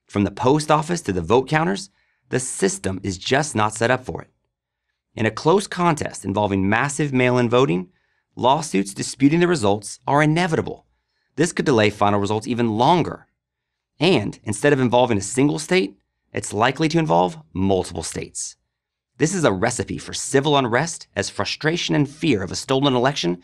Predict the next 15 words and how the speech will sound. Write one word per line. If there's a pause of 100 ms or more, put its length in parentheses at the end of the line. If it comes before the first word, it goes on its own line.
(240)
grips
voters. (880)
Bureaucratic
incompetence, (440)
shoddy
security, (480)
long
delays. (580)
These
are
just
some
of
the
concerns